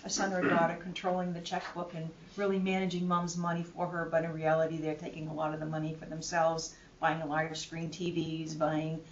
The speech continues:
um, an R V or wha-, whatever they're purchasing. Um, we would need to then, at the end of the investigation, so that it really impacts that service agency, the V N A going in, we might reveal to them that, um,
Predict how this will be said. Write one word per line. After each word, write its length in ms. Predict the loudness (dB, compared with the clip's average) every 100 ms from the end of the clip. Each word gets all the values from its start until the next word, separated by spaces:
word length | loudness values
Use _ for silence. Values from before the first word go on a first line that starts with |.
| -18 -4
um, 240 | 0 0 0
an 100 | -2
R 260 | -2 -2
V 300 | -2 -2 0
or 80 | -2
wha-, 240 | -2 0 2
whatever 340 | 4 6 4
they're 140 | 2 -2
purchasing. 600 | -2 -4 -4 -6 -8 -12 -18 -20 -6 -2
Um, 260 | 0 0 -2 2
we 200 | 4 4
would 240 | 2 0
need 300 | 0 2 0
to 120 | -2
then, 300 | 2 4 4
at 100 | 0
the 120 | -4 -2
end 140 | 0
of 80 | 0
the 80 | 0
investigation, 960 | 2 0 0 -2 -2 -2 -4 -8 -8 -12 -20 -20 -14
so 240 | -4 0 2
that 240 | 2 -2
it 160 | -4 2
really 300 | 4 4 0
impacts 480 | -2 2 2 2
that 160 | 0 0
service 420 | 0 -2 -2 -4
agency, 520 | -4 -4 -6 -8 -8
the 100 | -6
V 220 | -4 -4 -2
N 100 | 0
A 180 | 0
going 460 | 0 0 0 0 0
in, 280 | 0 -2 -6 -14 -20 -2
we 140 | 2
might 300 | 4 6 6
reveal 380 | 4 0 4 4
to 120 | 2
them 320 | -2 0 0 4
that, 320 | 8 8 6 -12 -18 -6
um, 440 | -2 0 -2 -2